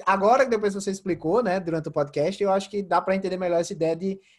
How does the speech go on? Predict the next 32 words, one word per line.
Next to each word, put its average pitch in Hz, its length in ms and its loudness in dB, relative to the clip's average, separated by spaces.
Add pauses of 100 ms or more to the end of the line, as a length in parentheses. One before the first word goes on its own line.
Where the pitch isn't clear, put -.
ser - 220 2
o 233 80 6
bin 190 280 0
é 233 60 2
melhor 190 260 4
no 185 120 0
cad 175 360 2
do 202 120 -4
que 202 100 -2
no 233 80 -2
Revit, 185 360 -2
porque 156 220 -8
realmente, 180 440 -2
dentro 185 380 -6
dos 240 160 -12
processos 202 540 -4
que 196 80 -4
a 185 40 -6
tua 180 120 -10
empresa 156 360 -6
trabalha, 139 600 -2 (380)
é 165 100 -2
muito 185 220 -4
mais 185 180 -2
interessante 165 500 -4
manter 156 380 -4
o 220 80 0
Revit, 160 420 -2
é, 135 100 -4
o 151 120 -6
cad, 131 340 -4
desculpe, 123 480 -12